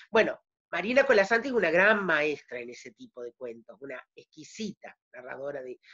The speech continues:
ese tipo de cuentos. Otra exquisita narradora de ese tipo de cuentos,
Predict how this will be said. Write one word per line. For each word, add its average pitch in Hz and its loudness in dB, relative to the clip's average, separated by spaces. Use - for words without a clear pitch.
ese 156 -10
tipo 151 -6
de 131 -6
cuentos. 110 -16
Otra 311 4
exquisita 202 -4
narradora 143 -2
de 139 -4
ese 147 -10
tipo 165 -6
de 160 -6
cuentos, 160 -2